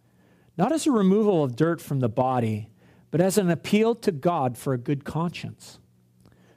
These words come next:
through the resurrection of Jesus Christ, who has gone into the heavens and is at the right hand of God with angels,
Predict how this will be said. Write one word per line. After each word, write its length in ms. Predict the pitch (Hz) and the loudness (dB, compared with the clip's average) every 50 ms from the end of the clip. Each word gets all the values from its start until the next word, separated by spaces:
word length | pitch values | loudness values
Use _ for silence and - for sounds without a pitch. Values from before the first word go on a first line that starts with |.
| _ _ | _ _
through 140 | - 160 165 | 0 2 2
the 100 | 175 170 | 4 4
resurrection 600 | 165 165 170 156 175 147 139 131 - - 151 143 | 2 2 2 0 2 0 0 0 -2 -6 -6 -6
of 80 | 131 | -6
Jesus 380 | 117 - 127 117 110 117 110 - | -6 -6 -6 -6 -6 -6 -10 -14
Christ, 520 | - - 170 156 139 120 117 - - _ _ _ _ _ _ _ _ _ _ _ _ _ | -8 -6 -6 -6 -6 -8 -14 -18 -20 _ _ _ _ _ _ _ _ _ _ _ _ _
who 100 | - 160 | 0 0
has 100 | 165 143 | 0 2
gone 260 | 135 175 170 180 196 | 0 0 0 0 0
into 200 | 214 202 - 220 | -2 0 0 0
the 100 | 190 180 | 0 0
heavens 640 | 143 - 170 156 135 127 123 120 120 - - - - _ _ _ _ _ _ _ _ _ _ _ - | 0 0 -2 -2 -2 -4 -6 -10 -10 -14 -18 -20 -20 _ _ _ _ _ _ _ _ _ _ _ 0
and 80 | 143 | 0
is 120 | 151 139 151 | 2 4 2
at 140 | 165 156 | 0 2
the 80 | - 156 | 0 0
right 260 | 143 147 147 156 160 | 2 2 2 2 0
hand 240 | 139 151 160 170 180 | 2 0 2 2 0
of 100 | 160 143 | -2 -2
God 300 | - 156 139 131 131 123 | 0 0 0 0 0 0
with 220 | 127 123 113 - - | -2 -4 -4 -4 -4
angels, 680 | - 147 147 156 156 143 - 170 165 165 160 - - - | -2 2 2 2 2 2 0 2 2 2 -2 -4 -8 -12